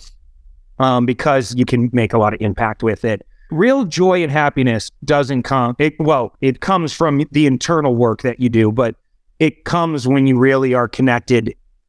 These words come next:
and you're able to show love and solve big problems and really help other people.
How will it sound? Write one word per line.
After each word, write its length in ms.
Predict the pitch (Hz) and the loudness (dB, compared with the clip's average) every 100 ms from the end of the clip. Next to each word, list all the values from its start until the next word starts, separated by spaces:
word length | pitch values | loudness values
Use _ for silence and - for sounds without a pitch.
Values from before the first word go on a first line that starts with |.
| _ _ _ _ _ _ _ _ - | _ _ _ _ _ _ _ _ -4
and 160 | 139 123 | 0 2
you're 100 | 135 | 0
able 260 | 135 131 | 0 -2
to 60 | 110 | -4
show 400 | - 165 143 135 | -2 0 2 2
love 380 | 127 117 113 104 | 2 2 0 -2
and 240 | 117 107 - | -2 -2 -2
solve 400 | - 147 139 123 | -2 0 0 -2
big 200 | 135 - | -2 -2
problems 480 | 127 117 117 110 - | -2 0 0 -4 -4
and 280 | 123 117 | -2 2
really 300 | 135 143 131 | 2 2 2
help 240 | 120 113 123 | 0 -2 0
other 200 | 120 110 | -2 -2
people. 440 | - 110 98 98 | -4 -6 -6 -12